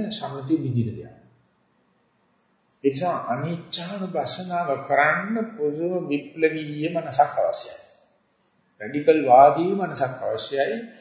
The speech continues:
එහෙම නොකර කරන සර්වඥාන්සේගේ උගන්වීම වලට අපි ආගම කියලා කියනවා, බුද්ධ ආගම කියනවා. යම්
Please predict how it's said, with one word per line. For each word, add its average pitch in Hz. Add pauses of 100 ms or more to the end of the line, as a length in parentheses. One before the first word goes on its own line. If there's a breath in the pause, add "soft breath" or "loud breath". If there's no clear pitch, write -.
(340 loud breath)
එහෙම 151 (120)
නොකර 139 (1600)
කරන 160 (1300)
සර්වඥාන්සේගේ 123
උගන්වීම 147
වලට 156
අපි 156 (280)
ආගම 151
කියලා -
කියනවා, - (160)
බුද්ධ 127
ආගම 175
කියනවා. - (480 loud breath)
යම් 123